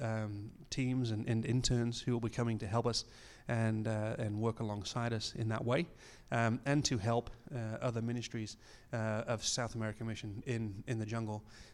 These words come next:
Um, but also, uh, be working strategically with the lo-, the, the leadership of South American Mission to, to develop, uh, and, and, and see what, what the future holds. Uh, S-, Sam has been in the, in the jungle for a good sixty,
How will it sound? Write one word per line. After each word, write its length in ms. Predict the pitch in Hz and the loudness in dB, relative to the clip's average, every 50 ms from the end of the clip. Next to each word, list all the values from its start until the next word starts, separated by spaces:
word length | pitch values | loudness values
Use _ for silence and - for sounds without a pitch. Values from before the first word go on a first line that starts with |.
| - - | 0 4
Um, 460 | 120 117 117 113 110 110 107 104 107 110 - - - - 151 | 6 8 8 8 6 6 4 2 -2 -6 -10 -12 -10 -8 -2
but 160 | 127 127 139 | 2 6 6
also, 420 | 160 170 - 165 143 131 123 107 - - - - - - - - | 6 8 8 8 8 8 6 4 0 -8 -16 -18 -18 -16 -6 0
uh, 540 | 131 127 127 123 123 120 117 117 117 123 - - - - 50 - - - 127 | 2 4 4 4 4 4 4 4 2 2 0 -2 -6 -10 -12 -12 -8 -2 2
be 80 | 123 | 4
working 320 | 120 131 139 135 - 123 107 | 6 6 6 6 4 2 0
strategically 560 | - - 123 - 165 147 135 120 - - 120 | 0 -2 -2 0 0 0 0 -2 -2 -2 -2
with 160 | 113 120 110 | 0 0 0
the 60 | 117 | 0
lo-, 200 | 113 117 127 123 - | 0 0 0 -2 -2
the, 180 | 135 123 123 120 - - | -2 -2 -2 -2 -2 -2
the 80 | - 117 | 0 2
leadership 440 | 127 139 143 131 - - 117 - | 4 4 4 4 2 0 -2 -2
of 140 | 123 110 - | -2 -2 -2
South 240 | - 131 123 113 110 | -2 -4 -4 -2 -2
American 340 | 113 117 117 110 - 120 110 | 0 0 0 0 0 0 2
Mission 320 | 123 127 - 127 117 110 | 2 2 4 2 2 2
to, 240 | - - 120 113 107 - - - - - - | 2 4 4 4 4 2 0 -4 -6 -4 -2
to 80 | - 123 | -2 0
develop, 480 | 117 117 101 110 135 127 127 131 - - - - - - - | 2 2 4 6 6 6 6 4 2 0 0 0 0 0 2
uh, 40 | 131 123 120 117 120 - | 2 2 2 2 0 0
and, 280 | 131 123 113 113 135 - - | 0 0 0 0 0 0 2
and, 360 | 120 113 113 113 110 113 - - | 2 2 2 2 0 -2 -4 -4
and 260 | 127 120 117 113 107 | -2 -2 0 0 2
see 260 | - - 135 131 131 | 2 2 4 4 4
what, 320 | 127 120 127 127 123 - - - - - - - - - - - | 4 6 6 6 6 6 4 4 2 -4 -16 -16 -18 -18 0 4
what 140 | - 160 - | 4 6 6
the 80 | 156 | 4
future 280 | - - 151 143 139 113 | 2 2 2 2 2 4
holds. 380 | 110 120 101 92 90 - - - - - - - | 6 6 4 4 -2 -8 -12 -16 -16 -16 -8 -4
Uh, 400 | 135 110 107 107 107 107 110 117 147 - - - - - | -2 0 0 0 0 0 -2 -2 -4 -6 -8 -10 -10 -8
S-, 80 | 131 - | -6 -4
Sam 460 | - - - - - 160 160 160 156 | -4 -4 -2 0 4 6 6 8 8
has 140 | 143 127 123 | 6 6 6
been 160 | 143 139 139 | 6 6 6
in 80 | 131 | 6
the, 80 | 127 127 | 4 4
in 200 | - - 135 131 | 2 2 4 4
the 60 | 127 | 4
jungle 300 | 117 123 135 139 143 135 | 4 4 4 4 4 4
for 120 | 110 120 117 | 4 2 2
a 40 | |
good 160 | 113 135 131 131 | 2 0 0 0
sixty, 420 | - 135 - - - 117 110 | -2 -4 -4 -4 -4 -4 -4